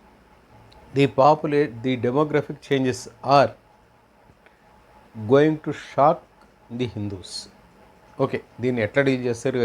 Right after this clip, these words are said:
ఎవరు డీల్ చేస్తారు, రేపు పొద్దున ఏమవుతుంది? ఎందుకంటే సహజంగానే నా పక్కేటోడు నా ఇంట్లోకి వస్తే నేను ఒప్పుకోను, నా పక్క రిలీజన్ వాడు నా ఇంట్లోకి వస్తే నేను ఒప్పుకోను. That's what the psychology, human psychology is, irrespective of. ఎందుకంటే మన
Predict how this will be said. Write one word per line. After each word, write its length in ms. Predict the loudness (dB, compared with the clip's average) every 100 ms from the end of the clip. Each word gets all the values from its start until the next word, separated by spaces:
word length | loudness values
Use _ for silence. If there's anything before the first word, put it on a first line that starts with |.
| 2
ఎవరు 140 | 0 -2
డీల్ 140 | -4
చేస్తారు, 260 | -4 -2 0
రేపు 120 | -2 -4
పొద్దున 200 | -6 -2 -2
ఏమవుతుంది? 400 | -2 -4 -6 -4
ఎందుకంటే 280 | -2 -2 -2 -10 -20 -20 -20 -20 -20 -20 -20 _ -20 -20 -16 -10 -4
సహజంగానే 680 | 2 4 4 2 0 -2 -6 _ _ _ _ _ _ -6
నా 80 | -4 -2
పక్కేటోడు 460 | -2 -2 0 0 0
నా 40 | -2
ఇంట్లోకి 200 | -2 -6
వస్తే 120 | -6 -6
నేను 120 | -4 -6
ఒప్పుకోను, 280 | -10 -16 -16 _ _ _ _ _ _ -2
నా 60 | 2
పక్క 180 | 2 0 0
రిలీజన్ 220 | 0 0
వాడు 140 | -2 -2
నా 40 | -2
ఇంట్లోకి 200 | -4 -6
వస్తే 120 | -8
నేను 120 | -8 -8
ఒప్పుకోను. 260 | -10 -16 -8
That's 160 | -8 -2 -2
what 100 | -2 _ -8
the 60 | -2
psychology, 480 | 0 2 4 2 0 0
human 240 | 2 2 0
psychology 460 | -4 -4 -6 -6 -8
is, 60 | -10 -6
irrespective 480 | -6 -6 -12 -12 -14
of. 80 | -14 -12
ఎందుకంటే 300 | -4 -4 -4 -10 -20 -20 -20 -20 -8
మన 100 | -6